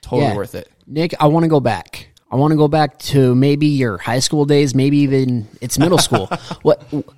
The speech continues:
Speaker 2: where did this all come from? Did you have an experience working for someone where, "Man, this boss was so terrible, I wanna be the difference maker for other people"? Have you kinda just been around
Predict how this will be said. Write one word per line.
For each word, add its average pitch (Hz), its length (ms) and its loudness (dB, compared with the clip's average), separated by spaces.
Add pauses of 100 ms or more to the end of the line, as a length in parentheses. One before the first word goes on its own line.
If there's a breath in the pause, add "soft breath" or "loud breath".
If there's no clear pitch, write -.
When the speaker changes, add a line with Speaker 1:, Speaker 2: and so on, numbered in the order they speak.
Speaker 2:
where 165 320 2
did 208 180 0
this 175 220 2
all 139 140 2
come 113 260 -2
from? 101 360 -6
Did 139 220 0
you 147 140 4
have 156 220 2
an 156 80 0
experience 151 500 -2
working 151 260 -2
for 143 140 -2
someone 143 300 0
where, 127 260 2
"Man, 123 280 -2
this 135 140 -4
boss 131 280 -6
was 117 120 -4
so 127 220 0
terrible, 120 500 -2
I 131 120 0
wanna 131 220 0
be 131 140 0
the 113 120 -4
difference 120 380 -4
maker 120 340 -2
for - 220 -6
other 110 180 -4
people"? 175 480 0 (460 soft breath)
Have 139 200 -2
you 135 60 0
kinda 139 260 -2
just 127 240 -2
been 127 180 2 (140)
around 139 560 0